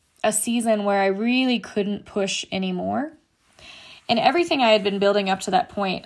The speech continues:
I had wanted to build it so that things wouldn't be about pushing. Things wouldn't be about constant movement or constant doing, doing, doing in my businesses.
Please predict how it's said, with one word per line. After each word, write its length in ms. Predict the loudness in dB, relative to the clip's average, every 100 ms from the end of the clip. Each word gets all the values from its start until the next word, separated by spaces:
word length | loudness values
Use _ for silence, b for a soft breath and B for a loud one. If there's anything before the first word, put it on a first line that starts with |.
| -4
I 80 | -2
had 240 | -2 2
wanted 440 | 4 4 2 -2
to 80 | -2
build 280 | 2 2 2
it 180 | 0 -4
so 120 | 0
that 180 | 0 0
things 240 | -2 -2
wouldn't 300 | -2 -2 -2
be 140 | 0 0
about 360 | 2 0 0
pushing. 600 | -4 -2 -2 -2 -6 -8
Things 260 | -6 -4 -2
wouldn't 300 | -4 -4 -4
be 160 | -2
about 420 | 0 2 2 -2 -6
constant 580 | 0 0 0 -2 -4
movement 480 | -2 -2 -2 -4 -4
or 100 | -6
constant 540 | -2 0 0 -2 -4 -2
doing, 320 | 0 0 -2
doing, 300 | 0 0 -2
doing 320 | -2 -2 -4
in 60 | -4
my 120 | -4
businesses. 640 | -6 -8 -10 -10 -12 -14